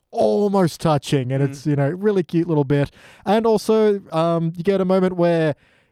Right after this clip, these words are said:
Speaker 1: uh, Grey Worm's like, "We kill the masters," and sh-, even Missandei's a bit taken back. She's like, "Okay, you're all about murder, aren't you? That's a little uncomfortable. You took,"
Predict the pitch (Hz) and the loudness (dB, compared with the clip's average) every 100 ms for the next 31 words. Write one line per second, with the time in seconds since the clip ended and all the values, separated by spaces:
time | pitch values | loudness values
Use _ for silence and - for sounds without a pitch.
0 | _ 143 139 143 151 - 170 175 165 156 | _ -4 -2 -2 -6 -2 2 4 2 0
1 | 147 143 - _ 143 131 - 170 151 123 | 0 -2 -2 _ -4 -4 0 2 2 0
2 | 131 131 139 127 - 127 113 135 127 - | -2 0 0 -2 -2 -2 -2 -4 -6 -10
3 | - 196 196 180 202 202 202 175 160 185 | -6 -4 -2 -2 0 0 2 2 0 -2
4 | 151 170 160 160 175 156 170 214 233 240 | 0 -2 0 0 -2 -2 -4 -4 -4 -2
5 | 233 214 233 170 247 233 202 180 160 190 | -4 -2 -2 0 2 2 0 -2 -2 0
6 | 180 143 131 143 139 123 - 120 165 233 | 0 2 0 -2 -2 -6 -6 -6 -6 -8
7 | 240 - 233 233 220 214 214 208 208 185 | -10 -8 -6 -2 -2 -2 -2 -4 -4 -4
8 | - 147 139 156 220 | -4 -2 0 0 -2